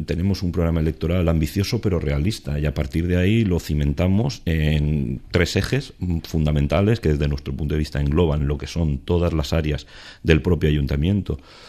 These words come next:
Tenemos como propuesta diferenciadora del resto la creación de la Concejalía de Costa Norte, Costa Sur y Ermita. Entendemos que hay que poner fin a la dejadez y a la falta de inversiones en esas zonas y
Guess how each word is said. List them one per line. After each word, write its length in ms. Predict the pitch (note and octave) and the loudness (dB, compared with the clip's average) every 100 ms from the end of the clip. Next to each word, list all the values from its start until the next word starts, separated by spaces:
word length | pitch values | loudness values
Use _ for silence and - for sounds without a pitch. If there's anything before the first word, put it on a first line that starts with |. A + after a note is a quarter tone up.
| - | -8
Tenemos 420 | - D#2+ G2+ F#2 | 2 6 8 6
como 240 | - D2 C#2 | 4 2 2
propuesta 640 | C2+ B1+ F2+ - D#2 C#2+ | 0 4 2 4 2 4
diferenciadora 840 | D2 D2 - C#2+ C#2 D2 C#2+ F2+ E2 | 2 0 2 4 2 2 4 4 4
del 180 | D#2+ C#2+ | 0 0
resto 380 | G2 F#2+ - | -2 -2 -2
la 120 | C3+ E2 | -2 0
creación 520 | D#2 C#2+ D2 E2+ G#2 | 2 0 2 2 4
de 80 | E2+ | 4
la 80 | |
Concejalía 480 | D#2 D2+ E2+ - F2 | 2 0 -2 0 2
de 100 | D#2+ | 2
Costa 300 | C#2 F#2+ D2+ | 2 -2 0
Norte, 280 | D#2 F2 F2+ | -2 -2 -4
Costa 280 | E2 D#2+ C#2+ | -6 -6 -4
Sur 200 | - F#2+ | -2 -2
y 100 | D2+ | -2
Ermita. 460 | C#2+ F2+ F#2+ - - - | 0 -2 -4 -12 -16 -6
Entendemos 480 | E2 D#2 D#2 G#2 - | -4 0 2 0 0
que 80 | |
hay 60 | E2+ | -2
que 100 | D#2+ | -2
poner 320 | D2+ D#2+ F2 - | -2 -2 -2 -6
fin 440 | - - A2+ B2+ - - | -2 2 4 2 -6 -14
a 140 | - C#2 | -2 0
la 100 | C#2+ | 0
dejadez 500 | C#2+ - D2 G#2 - - - | -2 0 4 2 2 -16 -12
y 100 | - | 0
a 40 | D2+ | 0
la 100 | C#2+ | 2
falta 320 | - G#2+ F#2+ | 2 4 4
de 60 | |
inversiones 560 | E2+ D#2 C#2+ D#2+ D2+ C2+ | 2 2 0 -2 -2 -2
en 100 | D2+ | -2
esas 240 | E2+ D#2 | -2 -2
zonas 320 | - F2 A#2 - - - - | 0 0 0 -4 -16 -20 2
y 260 | A2+ C3+ | 4 4